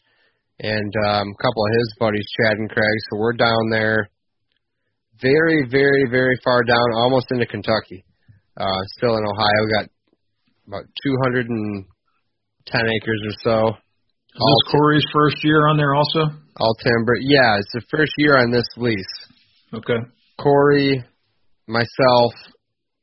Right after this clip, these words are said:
Speaker 1: Chad, and Craig have all hunted Southern Ohio many times before. Um, but this is a brand, a brand new lease down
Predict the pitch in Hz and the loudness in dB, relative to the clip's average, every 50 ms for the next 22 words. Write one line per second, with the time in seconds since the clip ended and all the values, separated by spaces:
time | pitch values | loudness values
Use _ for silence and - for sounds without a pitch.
0 | _ - - 135 123 117 113 120 113 - - 120 117 117 110 113 107 110 117 120 | _ -4 0 0 2 2 0 -2 -4 -2 0 2 2 2 0 -2 0 2 4 4
1 | 123 120 117 131 123 120 113 - - 113 107 113 113 113 107 104 113 110 110 107 | 4 4 4 2 2 0 0 0 0 0 0 0 0 0 0 0 2 2 2 2
2 | 107 107 107 104 107 107 110 110 110 107 - - 110 104 101 95 - 101 92 - | 2 2 0 0 0 -2 -2 0 -2 -2 -4 -4 -4 -4 -4 -6 -8 -12 -10 -10
3 | 107 95 87 98 - _ _ _ _ _ _ _ _ _ _ _ _ _ _ _ | -10 -10 -10 -14 -20 _ _ _ _ _ _ _ _ _ _ _ _ _ _ _
4 | - - 101 101 95 95 92 95 92 - _ _ _ - 113 107 104 101 - _ | -10 -6 -6 -4 -4 -6 -8 -10 -14 -16 _ _ _ -4 -2 -2 -2 -2 -6 _
5 | _ _ _ _ _ _ _ _ _ _ _ _ - - - 127 131 - - 120 | _ _ _ _ _ _ _ _ _ _ _ _ -18 -10 -6 -6 -4 -4 -4 -4
6 | 113 113 95 196 185 110 - - - 117 110 101 101 127 131 131 131 123 117 110 | -4 -4 -4 -4 -6 -6 -8 -6 -4 -6 -4 -2 0 0 2 2 2 2 0 -2
7 | 107 101 98 95 95 - - - - _ _ _ _ _ _ _ _ _ - 107 | -2 -4 -6 -8 -10 -14 -16 -20 -20 _ _ _ _ _ _ _ _ _ -8 -6
8 | 104 98 | -6 -6